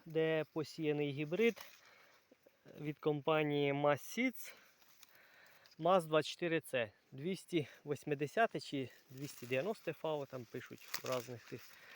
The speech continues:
Так, що ми тут бачимо? Бачимо совка,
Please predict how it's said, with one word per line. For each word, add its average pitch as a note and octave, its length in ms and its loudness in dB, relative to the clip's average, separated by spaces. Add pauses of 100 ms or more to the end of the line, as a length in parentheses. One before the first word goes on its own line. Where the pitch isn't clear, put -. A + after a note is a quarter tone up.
(200)
Так, D#3+ 360 6
що A3 220 4
ми G3 120 0
тут E3+ 160 -2
бачимо? A#2+ 580 -2 (1300)
Бачимо D#3+ 520 2
совка, G3+ 540 8